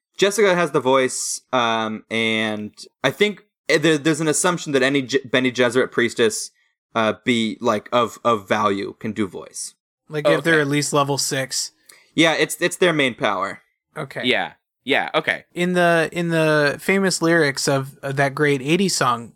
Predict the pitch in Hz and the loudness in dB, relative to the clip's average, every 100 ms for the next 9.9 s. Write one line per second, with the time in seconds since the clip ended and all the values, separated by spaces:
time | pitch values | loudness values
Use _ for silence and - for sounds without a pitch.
0 | _ 147 143 139 127 123 120 - - - | _ -2 0 0 -2 -6 -6 -8 -10 -12
1 | _ _ _ _ _ _ _ - 127 123 | _ _ _ _ _ _ _ -4 -4 -4
2 | 135 131 147 143 165 175 156 151 165 - | -4 -2 0 2 2 2 2 2 0 -6
3 | - - 160 151 151 156 - 151 143 147 | -8 -2 0 2 0 0 -2 -2 0 -2
4 | - _ 156 143 147 143 147 143 139 139 | -4 _ -4 -2 0 2 2 2 0 0
5 | 143 135 151 131 123 139 _ _ _ 135 | -2 -2 -2 0 -2 -6 _ _ _ -2
6 | 139 143 139 135 135 131 143 135 135 _ | 2 2 2 2 2 -2 -4 -6 -8 _
7 | - - - - _ - 143 131 127 127 | -18 -16 -16 -20 _ -6 -4 -2 -2 -2
8 | 127 120 120 - _ _ _ _ - 156 | -2 -4 -6 -12 _ _ _ _ -6 0
9 | 175 160 165 - 156 143 135 127 | 0 2 0 0 -2 -2 -4 -6